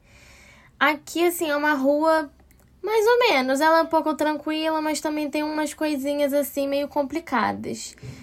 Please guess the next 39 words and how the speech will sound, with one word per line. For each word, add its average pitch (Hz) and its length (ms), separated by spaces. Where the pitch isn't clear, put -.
É, 285 480
meus 302 220
vizinhos, 302 840
todos 302 840
aqui 269 220
perto, 254 720
não 254 220
tinham 277 320
criança 269 540
da 262 120
minha 269 160
idade. 226 720
Então, 233 420
sempre 262 240
foi 285 120
muito 277 380
eu 269 240
e 294 100
a 294 40
minha 294 140
irmã. 262 480
A 226 140
gente 233 240
tem 254 120
um 254 80
quintal 240 580
aqui, 240 260
então 247 300
a 233 80
gente 233 220
sempre 233 200
ficou 254 260
brincando. 247 680
Quando 233 240
eu 233 100
era 233 180
pequena 233 360
também 226 340
tinha 220 720